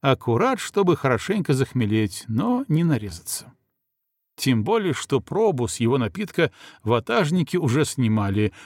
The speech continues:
с убойным действием были знакомы и ковшами — в отличие от москвичей, хлебать не станут.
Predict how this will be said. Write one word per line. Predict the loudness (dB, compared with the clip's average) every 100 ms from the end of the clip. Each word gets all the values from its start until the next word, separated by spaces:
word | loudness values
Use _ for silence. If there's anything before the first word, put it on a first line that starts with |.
| -14
с | -2
убойным | -2 2 2 4 2 2
действием | 0 -4 -4 -2 0
были | 0 0
знакомы | 0 0 -2 0 2 2 0
и | 0 0
ковшами — | 0 -2 -2 0 2 2 2 -4 _ _
в | 0
отличие | 2 0 -4 -2
от | -2
москвичей, | -2 -2 -4 -4 -6 -6 -12 _
хлебать | -2 2 2 2 0 0 -4
не | -6
станут. | -6 -14 -20 -20 -20